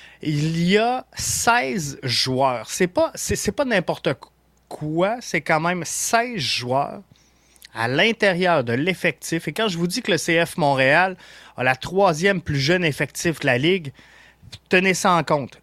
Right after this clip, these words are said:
Seize joueurs du C F Montréal ont une seule saison d'expérience en M L S. Seize joueurs, c'est plus que ton alignement de départ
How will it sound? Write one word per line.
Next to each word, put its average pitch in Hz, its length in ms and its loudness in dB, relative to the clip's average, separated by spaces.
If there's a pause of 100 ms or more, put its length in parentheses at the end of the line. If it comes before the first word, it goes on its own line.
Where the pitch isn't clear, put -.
Seize 247 520 2
joueurs 170 520 2
du 127 80 -10
C 170 260 0
F - 100 -8
Montréal 151 640 2
ont 156 300 0
une 226 420 4
seule 202 580 2
saison 180 720 2
d'expérience 147 1160 -2 (120)
en 131 180 0
M 139 180 2
L 139 100 2
S. - 320 -6 (1000)
Seize 214 880 0 (400)
joueurs, 165 960 0 (100)
c'est - 260 -8
plus 208 440 -2
que 170 400 2 (1600)
ton 139 240 2
alignement 151 440 2
de 147 80 -8
départ 160 640 0